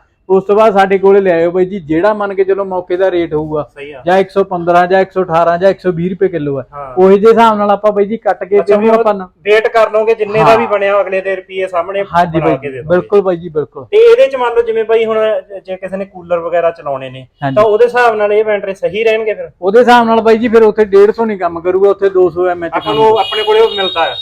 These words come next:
Speaker 1: ਹਾਂ, ਬਿਲਕੁਲ ਜੀ, ਆਪਣੇ ਕੋਲੇ ਦੋ ਸੌ ਐਮ ਐਚ ਦਾ ਬੈਟਰਾ ਪਿਆ ਬਾਈ ਜੀ।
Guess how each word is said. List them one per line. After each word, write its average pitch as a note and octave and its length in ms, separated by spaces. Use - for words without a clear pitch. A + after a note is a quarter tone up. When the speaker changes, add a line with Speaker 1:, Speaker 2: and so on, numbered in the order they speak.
Speaker 1:
ਹਾਂ, D3 200
ਬਿਲਕੁਲ E3+ 400
ਜੀ, G3+ 80
ਆਪਣੇ G#3 260
ਕੋਲੇ G#3 200
ਦੋ F#3+ 200
ਸੌ G3 180
ਐਮ G3 160
ਐਚ G3 160
ਦਾ F#3+ 140
ਬੈਟਰਾ F#3 360
ਪਿਆ E3+ 220
ਬਾਈ C3+ 160
ਜੀ। C3 120